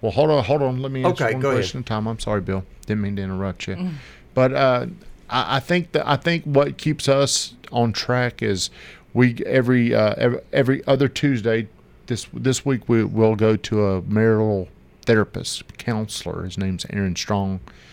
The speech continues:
Speaker 1: and, um, whenever I think about counseling, you know, we've been going there probably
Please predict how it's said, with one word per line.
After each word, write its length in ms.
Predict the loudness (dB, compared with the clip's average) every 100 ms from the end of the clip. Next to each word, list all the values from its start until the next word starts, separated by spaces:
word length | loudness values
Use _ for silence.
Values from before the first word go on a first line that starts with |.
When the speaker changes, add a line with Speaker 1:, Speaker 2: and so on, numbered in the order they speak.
| -20 -20 -20 -12 -2
Speaker 1:
and, 480 | 2 2 2 0 0
um, 640 | 0 2 0 0 -2 -4 -8 -18 -20 -20 -8
whenever 300 | 0 2 4
I 120 | 2
think 220 | 2 -2 -2
about 280 | -2 -4
counseling, 720 | -4 -4 -2 -4 -6 -4 -4 -8 -14 -20 -10
you 80 | -4
know, 100 | -2
we've 180 | -2 -2
been 160 | -4
going 220 | -2 -2
there 120 | -4 -6
probably 340 | -8 -8 -8